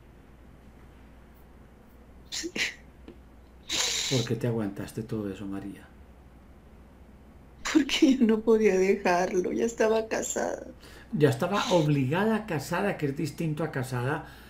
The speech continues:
Speaker 2: por voluntad propia. A usted la
Speaker 1: Sí.
Speaker 2: casaron, usted no se casó.
Speaker 1: Yo no podía regresar a mi pueblo, ¿qué iban a decir de mí?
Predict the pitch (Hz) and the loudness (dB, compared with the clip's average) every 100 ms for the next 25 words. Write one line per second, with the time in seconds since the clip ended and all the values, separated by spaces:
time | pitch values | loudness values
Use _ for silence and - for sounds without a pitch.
0 | - - 151 139 131 - - - 139 131 | -20 -8 0 0 0 -6 -8 2 2 2
1 | 123 123 156 143 123 113 - - - - | 0 -2 0 -2 -2 -6 -8 -18 -20 -20
2 | - - - - - - 131 - 135 139 | -20 -20 -20 -20 -12 -4 -4 -2 0 0
3 | 147 127 120 131 120 117 113 110 123 131 | 0 -4 -2 -2 -2 -2 -4 -4 -2 0
4 | 131 131 113 120 98 - - - - - | -2 -6 -8 -6 -8 -12 -20 -20 -20 -20
5 | - - - - - - - - - - | -20 -20 -20 -20 -20 -20 -20 -20 -20 -20
6 | - - - 214 247 254 247 226 233 220 | -20 -20 -8 -4 -2 4 6 6 4 4
7 | 202 208 226 208 214 202 196 - 196 208 | 4 4 4 4 2 0 -4 2 4 4
8 | 214 190 190 247 233 254 247 202 208 214 | 2 -2 -4 -4 -2 0 0 2 0 0
9 | 214 214 208 190 185 185 - | 2 4 2 2 -4 -4 -8